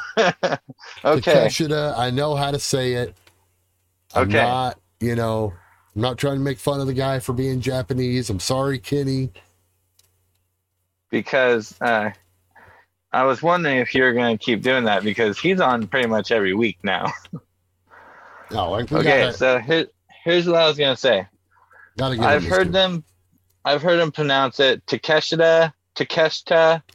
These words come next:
Speaker 1: Takeshna.
Speaker 2: <laughs>
Speaker 1: I'm like, "Which one is it, ladies and gentlemen?"
Speaker 2: David
Speaker 1: I've heard
Speaker 2: Koreshna.
Speaker 1: Takeshna.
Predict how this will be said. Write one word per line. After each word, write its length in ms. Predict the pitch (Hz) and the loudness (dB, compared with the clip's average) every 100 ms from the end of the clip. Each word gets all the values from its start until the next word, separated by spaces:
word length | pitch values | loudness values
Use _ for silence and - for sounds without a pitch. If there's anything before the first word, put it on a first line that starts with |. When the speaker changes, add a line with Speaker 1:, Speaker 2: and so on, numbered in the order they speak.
| - | -12
Speaker 1:
Takeshna. 840 | 135 156 156 156 160 156 160 165 _ _ _ | -4 0 0 0 0 2 2 0 _ _ _
Speaker 2:
<laughs> 300 | _ _ _ | _ _ _
Speaker 1:
I'm 160 | 123 147 | -2 2
like, 380 | 151 139 131 _ _ | 2 2 0 _ _
"Which 300 | - 302 - | -2 -2 0
one 180 | 226 165 | 0 2
is 220 | 143 117 | 2 2
it, 100 | 110 | 2
ladies 280 | - 117 113 | 4 4 4
and 100 | 107 | 2
gentlemen?" 480 | 120 117 120 123 120 | 2 2 2 0 -2
Speaker 2:
David 320 | 135 147 139 | -4 -2 0
Speaker 1:
I've 160 | 147 165 | 0 2
heard 140 | - | 2
Speaker 2:
Koreshna. 720 | - 151 - - 165 165 160 151 | 0 0 -2 0 2 2 0 -2
Speaker 1:
Takeshna. 300 | 156 135 | 0 0